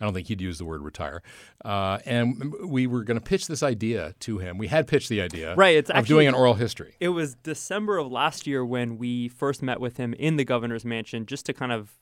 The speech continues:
Speaker 2: talk about the series. And the first point we had to work out was, like, how much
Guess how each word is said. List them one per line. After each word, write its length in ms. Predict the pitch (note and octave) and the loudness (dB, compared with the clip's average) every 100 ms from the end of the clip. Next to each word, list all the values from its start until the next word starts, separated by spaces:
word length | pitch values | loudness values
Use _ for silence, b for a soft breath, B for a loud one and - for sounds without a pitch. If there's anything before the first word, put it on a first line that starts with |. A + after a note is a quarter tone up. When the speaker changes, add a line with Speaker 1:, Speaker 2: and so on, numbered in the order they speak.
| _ | _
Speaker 2:
talk 280 | - C3+ C3 | -4 0 0
about 240 | A#2+ A2+ - | 0 -2 -4
the 80 | |
series. 480 | - C3 B2 G#2+ F2+ | -8 -4 -2 -4 -6
And 240 | A#2+ A#2 A#2+ | -6 -6 -6
the 80 | |
first 500 | A#2+ - E3 E3 - | -8 -4 -2 -2 -4
point 220 | - C#3+ C3 | -6 -4 -2
we 60 | |
had 100 | A#2+ | -2
to 80 | A#2+ | -2
work 180 | A#2+ B2 | -4 -2
out 160 | A#2 | -2
was, 140 | A2 - | -2 -4
like, 160 | G#2+ | -6
how 400 | - - C#3+ D3+ | -6 0 2 2
much 340 | C#3 B2+ - | 0 -2 -6